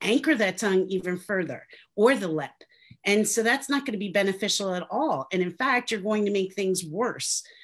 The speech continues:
So we see that in other situations, not ours,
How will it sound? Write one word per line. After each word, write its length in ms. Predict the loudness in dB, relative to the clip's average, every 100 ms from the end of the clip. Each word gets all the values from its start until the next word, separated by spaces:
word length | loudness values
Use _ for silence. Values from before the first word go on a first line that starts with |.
| -18
So 160 | -6 0
we 140 | 0
see 300 | 0 -2 -2
that 340 | 2 2 2 0
in 140 | -4 -2
other 500 | 0 2 2 0 -6 -10
situations, 1040 | -6 -4 -2 -2 -2 -2 -2 -4 -6 -12 _ -4
not 240 | 0 0
ours, 420 | 0 0 -4 -6